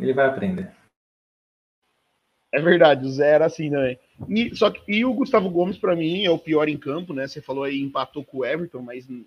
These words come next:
Speaker 2: não é nem justo dar o pior em campo pro Everton, porque, porra, o Everton não foi exigido, não tem o que fazer, a nota dele é baixa porque ele não foi exigido.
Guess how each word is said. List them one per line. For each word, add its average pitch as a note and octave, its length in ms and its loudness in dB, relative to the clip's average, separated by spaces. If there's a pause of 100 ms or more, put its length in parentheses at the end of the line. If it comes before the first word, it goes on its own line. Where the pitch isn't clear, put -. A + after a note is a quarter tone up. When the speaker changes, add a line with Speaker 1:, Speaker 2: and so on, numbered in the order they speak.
Speaker 2:
não B2+ 220 -18
é C3+ 80 -10
nem F#3+ 260 -8
justo D#3 440 -4
dar C#3 100 0
o C3+ 80 0
pior C#3 320 -6
em C#3 60 -8
campo C#3 240 -4
pro B2+ 180 -8
Everton, E3 380 -6
porque, B2 360 -14 (420)
porra, C3+ 240 0
o C3 140 -6
Everton E3+ 340 2
não E4 140 -6
foi C#4+ 160 -2
exigido, F3+ 560 0
não C3+ 160 -8
tem D#3 200 -4
o C3+ 240 -6
que - 120 -20
fazer, C3 240 -6
a A#2 40 -6
nota C3 220 -12
dele C#3 220 -4
é D#3 40 -2
baixa D3+ 380 -6
porque G3 140 -8
ele G#3 100 -6
não A#3 80 -10
foi C4+ 140 -6
exigido. D#3+ 480 -6